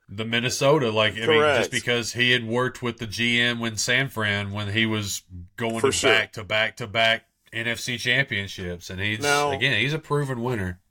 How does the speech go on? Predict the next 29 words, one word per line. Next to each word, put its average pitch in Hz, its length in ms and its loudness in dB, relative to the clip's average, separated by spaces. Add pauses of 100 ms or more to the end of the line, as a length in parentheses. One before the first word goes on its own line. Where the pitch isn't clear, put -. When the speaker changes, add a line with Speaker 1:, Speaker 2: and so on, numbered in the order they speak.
(140)
Speaker 2:
He, 160 260 -2
he 147 220 -2
did 165 340 0
come 175 200 -2
back 160 260 0
from 139 160 -12
that 151 180 0
interview, 135 560 -4
and 120 120 -6
he's 131 140 -8
quoted 151 420 0
as 139 200 0
saying, 123 440 -4
"I'm 127 220 -4
back, 117 300 2
I'm 113 120 -6
back 113 220 0
for 113 140 -10
good, 110 280 -2
let's 107 200 -4
do 110 200 -6
this, 104 160 -2
I'm 110 120 0
a 101 80 -2
Michigan 104 400 -4
man 104 180 0
until 95 220 -2
I 92 80 2
retire." 85 500 0